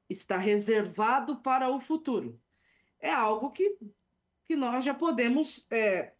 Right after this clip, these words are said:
ver. Só que, que de mane-, é, de que maneira que essa ira se revela, né? Como que a ira de Deus se revela, né, contra toda a impiedade e injustiça dos seres humanos?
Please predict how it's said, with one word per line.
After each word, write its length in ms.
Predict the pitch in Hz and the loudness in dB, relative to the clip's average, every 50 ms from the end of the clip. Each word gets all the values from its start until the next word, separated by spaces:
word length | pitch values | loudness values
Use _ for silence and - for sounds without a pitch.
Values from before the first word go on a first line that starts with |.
| _ _ _ _ | _ _ _ _
ver. 480 | - 170 165 185 233 220 180 147 135 - _ _ _ _ _ _ _ _ | -16 -6 -2 0 2 2 2 0 -4 -10 _ _ _ _ _ _ _ _
Só 160 | - 415 427 | -4 -4 -4
que, 100 | 415 - | -4 -6
que 140 | - - 494 | -14 -18 -14
de 120 | - 554 | -12 -6
mane-, 360 | 539 480 - 214 208 208 208 214 - _ _ _ _ _ _ _ _ _ _ _ _ | -4 -2 -2 0 -2 -2 -4 -8 -12 _ _ _ _ _ _ _ _ _ _ _ _
é, 120 | 247 247 240 | -2 -2 -2
de 120 | 233 254 | -2 -4
que 160 | - - 427 | -4 -2 0
maneira 520 | 453 466 427 285 247 233 247 302 320 294 277 | 0 2 2 2 2 2 2 2 0 0 -2
que 220 | 285 - 269 254 | -2 -2 -2 0
essa 340 | 247 285 285 - - 277 226 220 | 0 0 -2 -2 -2 -2 0 0
ira 360 | 269 285 269 240 208 202 - - _ _ _ | 0 0 0 0 0 -2 -4 -10 _ _ _
se 180 | - - - 262 | -12 -4 0 0
revela, 680 | 233 247 247 226 - 185 156 139 123 117 110 120 120 - | 2 2 2 2 0 0 0 -2 -2 -4 -8 -10 -12 -8
né? 200 | - 160 196 233 | -4 -4 -2 -2
Como 260 | 233 - 392 415 427 | 0 0 0 0 0
que 140 | 403 - 415 | -2 0 2
a 60 | 320 311 | 2 2
ira 180 | 339 311 320 | 2 2 2
de 100 | 247 240 | 0 0
Deus 260 | 220 190 233 262 277 - | 0 2 2 0 0 0
se 60 | 262 | -2
revela, 600 | 262 226 190 196 220 240 240 208 165 156 - - _ _ _ _ _ - - - _ _ | -2 0 0 0 2 2 2 2 0 -2 -4 -10 _ _ _ _ _ -20 -20 -20 _ _
né, 240 | - 196 226 262 247 | -4 -2 -2 -2 -2
contra 420 | - - 247 240 247 233 254 233 | -2 0 0 0 2 2 0 2
toda 380 | 233 262 254 220 254 254 262 - | 2 2 2 2 2 0 0 -2
a 160 | - 240 254 | -2 0 2
impiedade 720 | 277 285 262 - - 262 247 226 214 220 220 240 233 233 | 2 0 0 0 0 0 0 0 0 0 0 0 0 0
e 100 | 254 247 | 0 0
injustiça 520 | 247 233 233 254 - - 233 226 226 233 220 | 0 0 -2 -4 -4 -4 -4 -4 -2 -2 -4
dos 160 | 214 208 - | -4 -4 -2
seres 320 | - 220 208 208 202 202 | 0 0 2 2 2 2
humanos? 480 | 208 196 165 135 123 131 127 - - | 0 0 -2 -2 -6 -8 -12 -16 -20